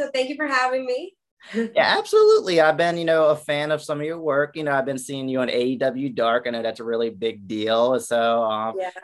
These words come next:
Speaker 2: yeah, so
Speaker 1: <laughs>
Speaker 2: I kind of, um, wanna get started with the basics at first, and I do apologize 'cause you probably get asked this on pretty much every podcast you're on, but I don't know the answer in the story, so I gotta ask. So, um, how did you get into wrestling?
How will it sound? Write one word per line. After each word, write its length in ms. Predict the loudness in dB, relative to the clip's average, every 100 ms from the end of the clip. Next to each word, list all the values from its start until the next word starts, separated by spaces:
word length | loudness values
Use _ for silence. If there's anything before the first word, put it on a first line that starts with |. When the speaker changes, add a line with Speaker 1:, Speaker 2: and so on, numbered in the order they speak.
| -6
Speaker 2:
yeah, 340 | -2 0 2
so 160 | 2 2
Speaker 1:
<laughs> 20 |
Speaker 2:
I 120 | 0
kind 240 | 0 -4 -2
of, 240 | -4 -2
um, 540 | 0 2 2 -2 -6 -14 _ _ _
wanna 160 | -6 -4
get 160 | -4
started 320 | -2 2 2 2
with 120 | -4
the 60 |
basics 480 | -4 -2 -2 -6 -8
at 160 | -10 -4
first, 300 | 0 2 0
and 100 | 0
I 80 | 2
do 160 | 2
apologize 720 | 2 0 -2 -2 -2 -2 -4
'cause 180 | -8 -14 -14
you 40 |
probably 300 | -8 -6 -4
get 160 | -4 -2
asked 320 | -2 -6 -6
this 320 | -4 -4 -6
on 380 | -6 -6 -6 -10 _
pretty 260 | -10 -6 -4
much 260 | -2 -2 -2
every 220 | -4 -4
podcast 680 | -2 -2 0 2 2 0
you're 140 | -6 -6
on, 300 | -2 0 2
but 180 | 0 2
I 140 | 2
don't 220 | 4 4
know 120 | 4 4
the 160 | 4
answer 360 | 2 -2 -2 -2
in 80 | -2
the 80 |
story, 420 | -6 -4 0 2 0
so 300 | 0 0 0
I 160 | -2
gotta 200 | -2 -2
ask. 420 | -2 -2 -4 -6
So, 220 | -2 0 2
um, 300 | 0 -2 -2
how 140 | -2
did 120 | -2
you 60 | -4
get 140 | -6
into 180 | -6 -6
wrestling? 500 | -8 -10 -10 -12 -12